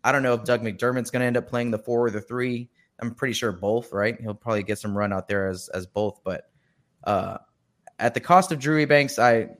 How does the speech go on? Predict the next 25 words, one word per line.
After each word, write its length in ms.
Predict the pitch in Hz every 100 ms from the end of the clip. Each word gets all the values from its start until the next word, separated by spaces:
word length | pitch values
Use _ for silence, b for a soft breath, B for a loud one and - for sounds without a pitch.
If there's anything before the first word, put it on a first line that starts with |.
| _ _ _ -
I 140 | 117
agree. 500 | 120 107 107 92 92 _ _ _ _
I, 160 | - 101
I, 140 | 78
I 220 | 110 110 120
think 180 | 135
we 60 | 123
try 160 | 131 120
to 60 |
move 180 | 113 113
some 120 | 117
of 40 | 110
these 100 | 107
other 160 | 117
guys. 180 | 113 110
And 80 | 120
there 60 | 156
was 140 | 180
a 40 |
report, 440 | 180 143 170 185 156
I 80 | 123
think, 260 | 131 120
out, 200 | 127 113
right? 220 | 113 135 92
Uh, 380 | 113 110 104